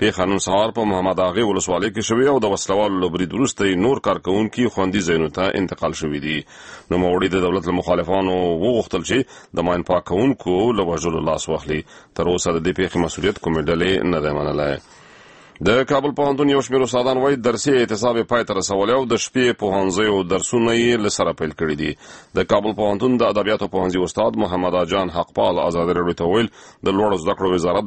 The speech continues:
د شپې پوهنځیو د استادانو معاشونه ورکړل او استادانو خپل اعتصاب پای ته ورساوه. د کابل پوهنتون د شپې پوهنځیو استادانو د دلوي او حد میاشتې معاشونه نه وو ترلاسه کړي او له همدې امله یې د دریو اونیو لپاره درسي اعتصاب وکړ. د افغان پوځ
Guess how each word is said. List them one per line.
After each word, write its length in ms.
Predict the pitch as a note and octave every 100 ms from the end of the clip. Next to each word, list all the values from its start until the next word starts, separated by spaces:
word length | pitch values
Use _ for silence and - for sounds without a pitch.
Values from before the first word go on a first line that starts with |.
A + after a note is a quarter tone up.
| F#2
د 80 |
شپې 240 | - A2 F#2+
پوهنځیو 500 | F#2 F2 E2 G2+ F#2+
د 100 | F2+
استادانو 400 | - F2 F#2 F2
معاشونه 300 | E2 D#2+ F#2 F2+
ورکړل 320 | A2+ G#2+ C3+ C#3+
او 180 | G2+ F2 F#2
استادانو 420 | F2 F#2 F#2 -
خپل 200 | F2+ E2+
اعتصاب 440 | E2 E2 G#2 G#2 -
پای 80 | E2
ته 60 | D#2 D2+
ورساوه. 440 | D2+ E2 D2+ D2+ D2+ - - - -
د 200 | C3+ C3+
کابل 220 | C3 B2+ A#2
پوهنتون 300 | B2 A#2 C3
د 160 | A#2+
شپې 120 | - B2
پوهنځیو 400 | G#2+ G#2 G2 A2 G2+
استادانو 440 | G2 F2 G2 A2+ A#2 G#2+
د 160 | G#2 F2+
دلوي 260 | A2+ A2 G2+
او 60 | -
حد 160 | B2 G#2
میاشتې 220 | G2 F2+ F2+
معاشونه 280 | E2+ F2 G2
نه 80 | F#2+
وو 140 | C3+ B2+
ترلاسه 280 | B2+ A#2
کړي 200 | A2 C#3+ D#3 - - -
او 60 | E2+
له 80 | E2
همدې 180 | E2+ F2 F2+
امله 200 | F#2 A#2
یې 60 | G2+
د 40 | G2 E2
دریو 240 | A2+ C3
اونیو 260 | F#2 F2 D#2+
لپاره 320 | D#2+ F2+ F#2 D#2+
درسي 200 | D#2 E2+
اعتصاب 420 | D#2 D#2+ - C#2+
وکړ. 580 | C#2 C#2+ D2+ B1 - - - - - - - - -
د 40 | G2+
افغان 360 | G2+ G2 A#2 A2
پوځ 120 | A2+